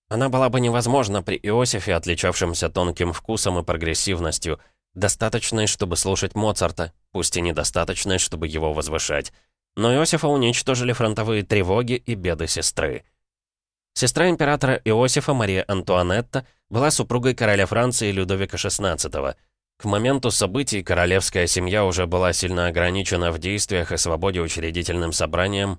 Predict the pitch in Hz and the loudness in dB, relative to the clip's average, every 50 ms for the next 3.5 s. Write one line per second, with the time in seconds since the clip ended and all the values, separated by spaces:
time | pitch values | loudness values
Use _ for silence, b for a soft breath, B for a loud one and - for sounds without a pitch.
0 | - _ 92 95 95 92 95 127 135 135 131 123 120 113 110 107 104 107 101 - | -8 _ -2 -2 -2 -2 -2 -2 0 0 0 0 2 2 0 0 0 -2 -2 -2
1 | 113 110 107 104 101 101 101 98 95 95 90 90 - - 90 85 85 87 92 98 | -2 0 0 0 0 0 0 0 0 0 -2 -2 -2 0 0 0 0 0 -2 -2
2 | 110 110 101 85 90 87 90 90 87 87 78 80 85 85 80 82 80 80 82 - | -2 -2 -2 -2 -2 -2 0 0 0 0 -2 -2 -2 -2 -2 0 0 0 -2 -2
3 | - 87 90 82 76 67 62 55 53 | 0 0 0 0 -2 -4 -8 -12 -14